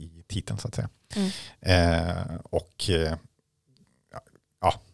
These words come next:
Speaker 1: det är väl lite clash mellan honom och, eh, kocken då, som är en fransk kock som, eh, sköter själva restaurangen. Eh, men den här gangstern har,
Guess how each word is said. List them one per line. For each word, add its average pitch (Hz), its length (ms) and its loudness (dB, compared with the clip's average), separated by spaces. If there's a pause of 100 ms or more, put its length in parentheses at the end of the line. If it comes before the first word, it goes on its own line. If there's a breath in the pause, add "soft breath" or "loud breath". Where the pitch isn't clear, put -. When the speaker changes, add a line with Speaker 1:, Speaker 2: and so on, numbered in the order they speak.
(140)
Speaker 1:
det 98 120 2
är 95 40 4
väl 90 280 0
lite 101 300 4
clash - 460 6
mellan 85 200 6
honom 82 360 2
och, - 280 -6
eh, 80 160 2
kocken - 420 0
då, 76 120 0
som 78 280 -6
är 80 220 -4
en 82 100 -4
fransk 85 340 -2
kock - 240 -8
som, 90 320 -2
eh, - 800 -4
sköter - 360 0
själva 87 260 2
restaurangen. - 400 -2 (440)
Eh, 87 240 -2
men 82 40 -4
den 80 240 -2
här 76 120 -6
gangstern - 400 -6
har, 90 220 -6